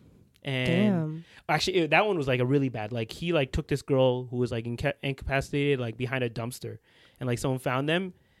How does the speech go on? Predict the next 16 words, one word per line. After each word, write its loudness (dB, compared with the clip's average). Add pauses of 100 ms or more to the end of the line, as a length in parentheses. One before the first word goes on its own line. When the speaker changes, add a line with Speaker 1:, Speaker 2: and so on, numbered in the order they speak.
(140)
Speaker 1:
You -2
know 4
about 4
that 0
story 2
too, 0
right? 2
And, 0
like, 2
he -4
got 6
away 4
with -2
that 0
as -6
well. -2